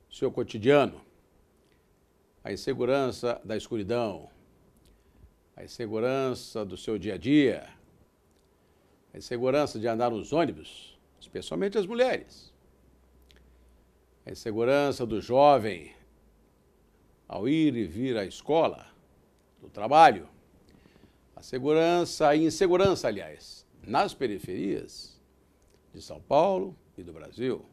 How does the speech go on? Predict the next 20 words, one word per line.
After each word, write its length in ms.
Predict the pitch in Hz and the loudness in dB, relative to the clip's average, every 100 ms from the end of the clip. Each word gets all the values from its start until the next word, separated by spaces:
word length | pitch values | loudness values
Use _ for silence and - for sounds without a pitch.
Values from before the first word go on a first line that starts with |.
| _ - _ _ _ _ _ _ _ _ _ _ _ _ _ _ | _ -20 _ _ _ _ _ _ _ _ _ _ _ _ _ _
O 80 | - | 2
mais 200 | 220 208 | 4 4
importante 920 | 214 175 - - 82 78 - - - _ - | 4 4 2 -4 -18 -18 -20 -20 -20 _ -20
é 100 | 90 | -18
que 280 | - 92 - _ _ _ - | -14 -16 -16 _ _ _ -14
existem 460 | 107 214 254 226 | -10 -6 -4 0
leis, 600 | 156 82 - - - - _ _ _ _ _ _ _ _ _ _ _ _ _ _ _ _ _ _ | -2 -2 -12 -20 -20 -20 _ _ _ _ _ _ _ _ _ _ _ _ _ _ _ _ _ _
existe 380 | - 85 139 156 | -18 -4 -2 0
a 60 | 175 | 2
justiça, 540 | 180 - 170 120 - - - _ _ _ _ _ _ _ _ _ - | 2 2 0 0 -4 -20 -20 _ _ _ _ _ _ _ _ _ -20
existe 460 | 82 80 123 127 120 | -18 -8 -6 -4 -4
o 40 | |
aparato 460 | 107 104 107 117 110 | -2 -2 0 0 -2
policial, 640 | 107 104 - 123 87 - _ _ _ _ _ _ _ _ _ _ - | -8 -8 -2 -2 -2 -10 _ _ _ _ _ _ _ _ _ _ -20
mas 380 | 90 104 110 | -8 -4 -4
a 40 | 101 | -6
insegurança 840 | 92 92 87 110 147 151 156 156 151 _ - | -10 -12 -6 -4 -2 -4 -8 -12 -16 _ -12
continua 720 | 104 - 92 123 151 147 - _ _ | -12 -10 -8 -2 0 -2 -6 _ _
a 100 | 110 | -10
vigir. 480 | 95 104 - 85 | -10 -10 -12 -18